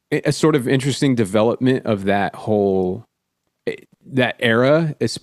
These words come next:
m-, eh, you know, around the, the first century, um, first, third, fourth, you know,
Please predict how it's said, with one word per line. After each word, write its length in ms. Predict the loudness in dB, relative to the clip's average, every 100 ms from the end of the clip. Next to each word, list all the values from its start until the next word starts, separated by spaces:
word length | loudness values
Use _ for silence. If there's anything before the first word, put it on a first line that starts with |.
| -4
m-, 120 | -2
eh, 140 | 0 0 -2
you 140 | 0 2
know, 280 | 2 0 -4 -12 _ _ -2
around 420 | 0 2 2 2
the, 280 | 2 0 0
the 100 | -2
first 280 | 0 -2 0
century, 600 | -2 -2 0 0 0 -4 _ _ _ _
um, 460 | -2 0 0 -2 -6
first, 420 | -4 0 0 0
third, 240 | 0 0
fourth, 280 | 0 -2 -2 0
you 100 | 0
know, 500 | 2 -2 -6 -8